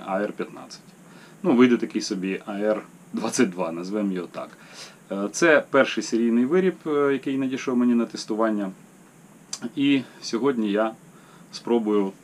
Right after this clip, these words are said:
е, от, встановити його на такий карабін.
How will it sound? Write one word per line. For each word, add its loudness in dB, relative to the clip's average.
е, -6
от, -6
встановити 0
його -6
на -6
такий -8
карабін. -4